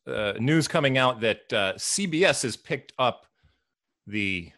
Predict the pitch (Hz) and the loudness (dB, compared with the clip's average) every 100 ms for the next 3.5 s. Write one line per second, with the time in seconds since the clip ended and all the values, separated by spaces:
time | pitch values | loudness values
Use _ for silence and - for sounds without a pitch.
0 | _ 95 165 131 113 156 277 - 170 135 | _ -10 -6 -4 -2 -2 -2 -2 -2 0
1 | 87 73 107 - 160 190 196 135 147 165 | -2 -8 -10 -2 0 0 -2 -2 -2 -2
2 | 220 143 135 143 117 90 - 131 - 98 | -2 -2 -2 0 0 -2 -2 0 0 -2
3 | 95 92 78 110 143 | -8 -10 -4 -4 -4